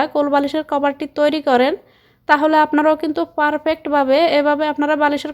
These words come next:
কভারটি সেলাই করে নিতে পারবেন। পিলো কভার এবং কুশন কভার কিভাবে সেলাই করতে হয়, সেই ভিডিওগুলো কিন্তু আমার চ্যানেলে আপলোড করা আছে। আর বিছানার চাদর লাগালে যদি বারবার উঠে যায় কোণা থেকে,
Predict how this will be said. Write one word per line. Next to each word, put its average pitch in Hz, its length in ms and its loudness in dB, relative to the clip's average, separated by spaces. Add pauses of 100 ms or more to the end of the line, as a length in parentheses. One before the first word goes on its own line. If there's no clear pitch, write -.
কভারটি 285 440 -2
সেলাই 285 320 -2
করে 285 200 0
নিতে 269 240 -4
পারবেন। 262 300 0 (1000)
পিলো 320 360 4 (120)
কভার 277 360 2 (340)
এবং 294 160 0 (140)
কুশন 339 300 -2 (100)
কভার 285 300 2 (100)
কিভাবে 302 300 0 (100)
সেলাই 302 340 -2
করতে 294 320 -4
হয়, 277 260 0
সেই 311 260 2
ভিডিওগুলো 302 460 0 (100)
কিন্তু 302 180 -4 (100)
আমার 285 200 -2
চ্যানেলে 294 300 -2 (160)
আপলোড 294 320 -2 (100)
করা 277 180 2 (120)
আছে। 277 220 -2 (760)
আর 320 220 2
বিছানার 330 420 0
চাদর 320 260 4 (100)
লাগালে 302 360 4 (180)
যদি 302 160 0 (100)
বারবার 285 320 2 (140)
উঠে 320 220 -2 (100)
যায় 269 180 2 (180)
কোণা 294 260 2 (100)
থেকে, 262 280 0